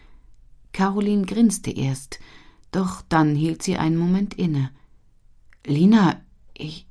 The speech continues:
ich kenne diesen Namen. Ich hab ihn schon mal irgendwo gehört.“ „Ah ja?“ Lina war wenig interessiert und surfte weiter. Caroline legte die Stirn in Falten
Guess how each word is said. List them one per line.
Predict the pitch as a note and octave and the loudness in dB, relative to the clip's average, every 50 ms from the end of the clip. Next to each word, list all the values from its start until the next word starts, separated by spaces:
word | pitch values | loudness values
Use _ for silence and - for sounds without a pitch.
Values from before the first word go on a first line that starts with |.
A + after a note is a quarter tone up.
| - - | -14 -12
ich | - - - - | -12 -12 -14 -14
kenne | - - G3 A3+ C#4+ E4 D#4 | -14 -6 -2 0 0 0 0
diesen | - F#3+ F3 - D#3+ D3+ | 0 -2 -2 0 0 -2
Namen. | D3 D3 D3 D3 C#3+ D3 D3 C#3 - - - - - - - - - - | 0 -2 -2 -4 -4 -6 -6 -8 -12 -16 -18 -18 -18 -20 -20 -18 -12 -10
Ich | F3+ F3+ - - | -10 -8 -6 -6
hab | F3+ F#3 | -4 -2
ihn | A3+ A3 G3+ | 0 0 2
schon | - G#3 G#3 | 2 4 4
mal | G3+ F3+ F#3+ - | 4 4 4 2
irgendwo | F3+ G#3 A#3+ C4+ C4 - C4 | 2 6 6 6 4 4 0
gehört.“ | B3+ B3 A#3+ A3 G#3 G3 F#3 F3 D#3+ - - - - - - - - - - - - - - | 0 2 2 2 2 2 0 0 -2 -4 -10 -16 -20 -20 -20 -20 -20 -20 -20 -20 -14 -6 -2
„Ah | G#3+ G#3+ | 0 2
ja?“ | A3 A3 G#3+ A3+ C#4 F#4+ A4+ - - - - - - - - - - - - - - - - - | 4 4 4 4 4 2 0 -4 -10 -20 -20 -20 -20 -20 -20 -20 -20 -20 -20 -20 -20 -18 -8 2
Lina | F#3+ A#3+ C4 A#3+ G#3 F3 | 6 8 10 10 10 8
war | D#3+ D#3+ D3+ | 4 2 2
wenig | D#3+ E3+ D#3+ C#3+ C#3 | 2 2 2 2 0
interessiert | - - - - C3 C3 - - E3+ D3+ C#3+ - - - - - - | -2 -6 -6 -6 -6 -4 -2 -2 -2 -2 -2 -4 -10 -18 -18 -10 -6
und | - G#3 | -4 -4
surfte | G3+ - G#3+ G#3 - - G3 F#3 | -2 -2 -4 -4 -2 -4 -6 -6
weiter. | - B2 - - - - - - - _ _ _ _ - - - _ _ _ _ - - - | -6 -8 -10 -12 -16 -16 -16 -18 -20 _ _ _ _ -20 -20 -20 _ _ _ _ -20 -14 -8
Caroline | - D3 D#3 D#3+ E3+ F3 E3+ F3 F3 | -6 -4 -4 -2 -2 -2 0 -2 -2
legte | E3 D#3+ - D3 | -2 -4 -8 -8
die | C#3+ C#3+ | -6 -6
Stirn | C#3 - - - D#3+ - - - | -6 -8 -6 -4 -2 -2 -2 0
in | - C#3+ | -2 -2
Falten | C3+ - C#3 C3+ C#3 C3+ - D3 D3 C#3 | -2 -2 -2 -2 -2 -2 -2 -2 -2 -4